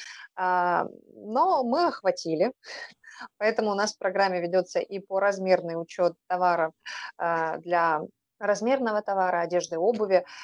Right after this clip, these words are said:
У нас ведется и учет, э, мелочи, канцтоварки, э, учет крупногабаритных товаров. Ну, здесь, естественно, как бы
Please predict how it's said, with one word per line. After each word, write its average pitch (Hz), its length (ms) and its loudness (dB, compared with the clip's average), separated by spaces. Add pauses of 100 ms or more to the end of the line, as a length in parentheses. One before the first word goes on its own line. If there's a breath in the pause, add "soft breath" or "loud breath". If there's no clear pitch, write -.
(140)
У 180 120 -2
нас 202 300 0
ведется 190 520 0
и 185 320 0
учет, 180 520 0
э, 170 480 0
мелочи, 175 1040 0
канцтоварки, 175 1040 0 (500 loud breath)
э, 180 420 0 (240)
учет 233 380 0
крупногабаритных 180 1000 0
товаров. 214 400 2
Ну, 160 180 -6
здесь, 156 240 -10
естественно, 190 500 -2
как 147 180 -18
бы - 100 -10